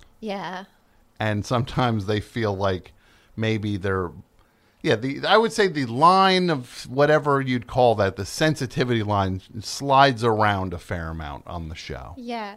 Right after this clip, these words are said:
Speaker 1: like, some of the lines I think are definitely, like, right from the writer's mouth, but then, like, other lines in the show, like, I feel like those actors are so funny that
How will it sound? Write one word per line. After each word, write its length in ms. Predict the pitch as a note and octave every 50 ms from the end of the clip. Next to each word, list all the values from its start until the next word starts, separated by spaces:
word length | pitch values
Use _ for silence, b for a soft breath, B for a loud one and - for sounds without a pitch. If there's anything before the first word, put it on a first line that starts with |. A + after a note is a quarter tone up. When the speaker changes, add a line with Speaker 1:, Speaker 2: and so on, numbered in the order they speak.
| - -
Speaker 1:
like, 180 | B3 B3 B3
some 260 | - - A#3+ A#3 A#3 B3+
of 60 | C4+
the 160 | C#4+ C#4+ C#4
lines 460 | C4+ C4 C4 C4 C4+ C4+ C4+ B3+ - -
I 80 | A#3+ A#3
think 200 | A#3+ A3+ A3 A3+
are 80 | A3
definitely, 420 | G#3+ G3+ G3 G3 - G#3 G3+ G3+ G3+
like, 240 | F#3+ F3 - _ b b b b b
right 240 | F#3+ F3 F#3 E3+ -
from 140 | - F3+ F#3
the 80 | F3+
writer's 360 | F3+ F3 E3+ E3+ E3+ E3+ - E3
mouth, 320 | D#3+ D3+ E3 A3 C#4 - -
but 80 | - F3+
then, 180 | - F#3 F#3
like, 160 | F3+ E3+ E3 - - -
other 260 | F#3 F3+ F3 F#3+ G3+ G#3
lines 360 | G#3+ A3 A3 A3+ A#3 A3+ -
in 80 | A#3+ A3+
the 100 | A#3 A3
show, 420 | - - A#3 A3+ A3+ A3+ A3+ A3+ G#3+
like, 240 | G3 F3+ F3 - _ B B B B B B -
I 60 | G3+
feel 140 | - A3 A3
like 160 | G#3+ G#3 G#3+
those 140 | G#3 G3+ G3
actors 420 | F3+ F#3 F3+ F3 - A3 G#3+ G3+
are 80 | G3 F#3
so 180 | - G3 F#3+
funny 380 | F#3 - - F3+ F3+ F3+ F3+ F3
that 140 | F3 E3+